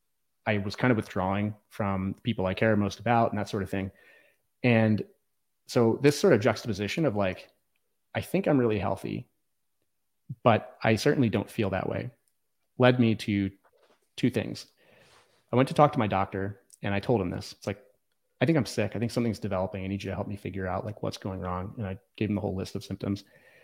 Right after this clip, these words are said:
did a bunch of blood work, and it came back and he was like, "Yeah, you're super healthy. Like, um, y-, your vitamin D levels are a little off. So, like, take some vitamin D." But otherwise, he was like, "Stop stressing about this. You, you know, you're in, you're in great shape."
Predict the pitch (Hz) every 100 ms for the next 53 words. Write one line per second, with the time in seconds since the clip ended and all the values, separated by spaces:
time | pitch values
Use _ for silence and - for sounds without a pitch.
0 | _ _ _ _ _ - 135 127 - 110
1 | 101 98 - 98 - 101 98 98 98 101
2 | 101 101 262 269 120 117 - - 113 113
3 | - 90 95 98 277 156 107 101 95 -
4 | 131 - - 113 160 156 131 131 110 98
5 | 87 - 92 - - 98 92 92 90 -
6 | 98 - 120 - 110 101 101 98 87 95
7 | _ _ _ - 147 127 113 120 107 110
8 | - 98 95 - 127 113 117 110 110 107
9 | - 110 110 98 98 110 101 - - 104
10 | 95 98 - -